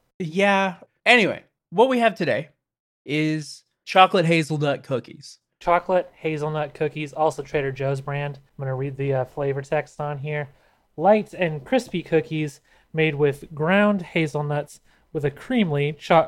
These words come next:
Speaker 2: cream, <laughs> creamly.
Speaker 1: Creamly. An extremely creamly.
Speaker 2: <laughs> Creamy chocolate hazelnut center. So Nutella, let's be real here.
Speaker 1: Yeah.
Speaker 2: I'm excited to try these. I've never had these before. Have you?
Speaker 1: No, I haven't.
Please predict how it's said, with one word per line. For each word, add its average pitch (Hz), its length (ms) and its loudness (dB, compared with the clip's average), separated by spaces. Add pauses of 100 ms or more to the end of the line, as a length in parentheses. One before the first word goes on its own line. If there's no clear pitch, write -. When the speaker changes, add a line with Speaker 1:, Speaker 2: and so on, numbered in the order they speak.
(100)
Speaker 2:
cream, 190 280 4
<laughs> - 560 -8
creamly. 254 460 -4
Speaker 1:
Creamly. 196 680 4 (140)
An 196 100 4
extremely 226 600 2
creamly. 156 720 -2
Speaker 2:
<laughs> 247 580 2 (440)
Creamy 226 520 2
chocolate 180 500 4
hazelnut 147 500 -2
center. 139 420 -4
So 170 240 2
Nutella, 127 640 0
let's 143 160 -4
be 147 100 -4
real 127 200 0
here. 135 240 -2 (120)
Speaker 1:
Yeah. 151 200 -2 (160)
Speaker 2:
I'm 214 160 6
excited 190 340 4
to 160 80 -10
try 143 180 2
these. 120 180 -8
I've 175 160 6
never 175 180 2
had 151 160 2
these 135 140 -6
before. 139 280 -4
Have 123 140 -6
you? 185 200 -2 (760)
Speaker 1:
No, 170 260 4
I 151 100 4
haven't. 143 320 0